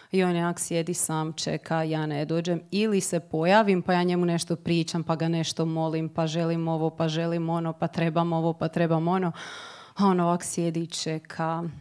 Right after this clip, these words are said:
jer on želi mene i želi moju ljubav i želi da ja uživam u njemu i on u meni, a ja mu to nisam dopuštala svojih,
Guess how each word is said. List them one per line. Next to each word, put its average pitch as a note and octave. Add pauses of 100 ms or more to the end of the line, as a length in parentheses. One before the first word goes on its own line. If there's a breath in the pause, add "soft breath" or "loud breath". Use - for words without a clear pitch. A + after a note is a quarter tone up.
(120)
jer E3
on D#3+
želi E3
mene E3 (280 loud breath)
i E3+
želi E3
moju E3
ljubav D#3+ (400 loud breath)
i F3
želi E3
da E3
ja F3
uživam E3+
u D#3+
njemu F3+
i F#3
on F3
u E3+
meni, E3
a G3
ja F#3
mu F#3
to F3+
nisam F3+
dopuštala D#3+
svojih, D#3